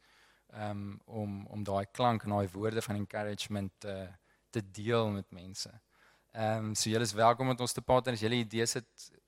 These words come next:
om geld in te samel, as julle sê, "Hey, Francois, wil dit doen en dit doen," kan julle enige tyd met my praat.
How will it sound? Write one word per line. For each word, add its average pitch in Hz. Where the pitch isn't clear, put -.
om 107
geld 120
in 120
te 117
samel, 117
as 104
julle 110
sê, 120
"Hey, 113
Francois, 113
wil 107
dit 110
doen 110
en 104
dit 104
doen," 107
kan 107
julle 104
enige 120
tyd 101
met 98
my 95
praat. 139